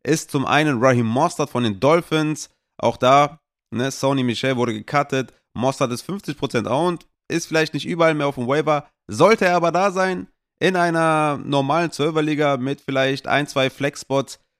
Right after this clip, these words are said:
dann sollte auf der Bank immer noch Platz sein für einen Raheem Mostert, der durchaus da der Rushing-Leader sein kann bei den Dolphins und vielleicht auch Goal-Line sehen könnte.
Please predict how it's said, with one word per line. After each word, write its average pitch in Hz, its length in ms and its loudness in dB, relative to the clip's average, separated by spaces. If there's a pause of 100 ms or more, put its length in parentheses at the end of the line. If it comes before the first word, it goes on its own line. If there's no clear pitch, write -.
(100)
dann 113 160 2
sollte 139 280 2
auf 131 120 2
der 120 120 0
Bank 123 240 0
immer 131 180 -2
noch 127 140 0
Platz 123 260 -2
sein 113 180 -4
für 127 140 -2
einen 117 100 0
Raheem 113 260 2
Mostert, 117 560 -2
der 156 340 0 (420)
durchaus 147 520 2
da 131 300 6
der 120 180 2
Rushing-Leader 120 1200 0
sein 120 280 -2
kann 127 220 -4
bei 117 80 2
den 120 140 -2
Dolphins 117 440 -4
und 127 260 -6
vielleicht 110 340 -4
auch 110 260 -4 (400)
Goal-Line 151 600 6 (120)
sehen 113 480 2 (220)
könnte. 139 600 0